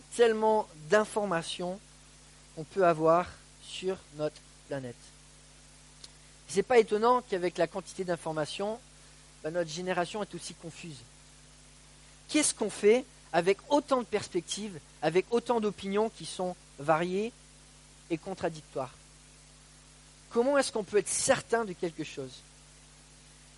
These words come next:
Alors notre génération tombe dans, tombe dans beaucoup d'excès, comme le relativisme. Ouais, bah, tout le monde, il a raison de son point de vue.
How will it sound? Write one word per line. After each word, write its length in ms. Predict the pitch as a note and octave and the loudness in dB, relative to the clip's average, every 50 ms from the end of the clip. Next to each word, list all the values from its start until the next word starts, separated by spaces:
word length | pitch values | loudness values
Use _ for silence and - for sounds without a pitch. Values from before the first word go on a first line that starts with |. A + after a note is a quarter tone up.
| - - - - - - | -20 -20 -20 -20 -18 -12
Alors 120 | - C#3 D#3+ | -8 -6 -4
notre 340 | E3+ E3 - - E3 D3+ D#3 | -4 -4 -4 -2 -2 -2 -2
génération 500 | D3 E3+ F3 F3 E3+ F3+ - - G3+ G3+ | -2 -2 0 2 2 2 2 0 -2 -2
tombe 200 | F#3 F3 D#3+ - | -2 -4 -4 -2
dans, 340 | F3+ E3 D#3+ D#3 D#3 D#3 - - | -2 -2 -2 -2 -4 -8 -10 -10
tombe 140 | - F3+ F3 | -8 -4 -2
dans 120 | F3 F3 | -2 -2
beaucoup 280 | F3+ F3+ E3+ - F#3+ F#3 | -2 -4 -6 -4 2 6
d'excès, 400 | F#3+ F#3 - - B3 B3+ D4 D#4+ - - | 6 6 6 4 0 0 0 -2 -6 -8
comme 140 | - E3+ E3+ | -8 -4 -2
le 80 | E3+ F3 | 0 2
relativisme. 800 | F3+ G3 F#3+ G3 F#3+ - - F#3+ G3 C4 - - - D3+ C3 B2+ - - - - - - - - - - - - - - | 4 6 6 6 6 4 0 -6 -4 -2 -2 -2 -4 -6 -12 -16 -18 -20 -20 -20 -20 -20 -20 -20 -20 -20 -20 -20 -6 0
Ouais, 160 | C#3 E3+ F#3+ | 4 4 6
bah, 240 | F3+ E3 D3+ D3+ C#3+ | 6 6 6 6 4
tout 160 | - - - | 2 -2 -6
le 60 | G3+ | -4
monde, 180 | G3+ G#3 G#3+ G#3 | -2 -2 -2 2
il 100 | G3+ F#3+ | 4 4
a 40 | F3 | 4
raison 300 | F3+ F#3 F#3 F3+ G3+ G#3 | 6 4 2 2 0 -2
de 40 | - | -4
son 120 | - F#3+ | -4 -6
point 160 | E3+ - G#3 G#3+ | -4 -4 -4 -2
de 40 | |
vue. 200 | G#3 C4+ D4+ E4 | -2 -2 -2 -4